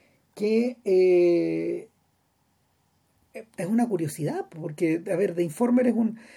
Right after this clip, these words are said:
The Informer es una película que está basada en una historia que creo que es de Sean O'Casey, es decir,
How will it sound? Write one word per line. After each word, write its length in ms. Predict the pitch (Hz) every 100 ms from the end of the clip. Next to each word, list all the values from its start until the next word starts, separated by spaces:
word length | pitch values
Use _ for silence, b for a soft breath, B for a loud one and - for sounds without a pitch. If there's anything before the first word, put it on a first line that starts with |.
| B
The 80 | 175
Informer 400 | 151 196 214 262
es 80 | 226
una 180 | 180 151
película 400 | 143 147 233 247
que 60 | 160
está 200 | 160 165
basada 340 | 160 160 160
en 80 | 214
una 100 | 185
historia 300 | 147 180 185
que 60 |
creo 200 | 156 190
que 80 | 190
es 60 | 175
de 100 | 160
Sean 220 | 180 202
O'Casey, 580 | 196 156 139 - 247 254
es 120 | 147
decir, 400 | 151 - 175